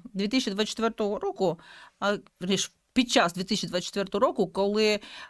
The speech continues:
а, держава сказала, що потрібно забрати частину бюджетів у місцевих громад, місцеві громади побігли, е, співпрацювати з б-,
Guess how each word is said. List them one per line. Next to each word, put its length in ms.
а, 120
держава 520
сказала, 480
що 220
потрібно 480
забрати 540
частину 580
бюджетів 640
у 80
місцевих 440
громад, 300
місцеві 360
громади 500
побігли, 640
е, 580
співпрацювати 920
з 80
б-, 320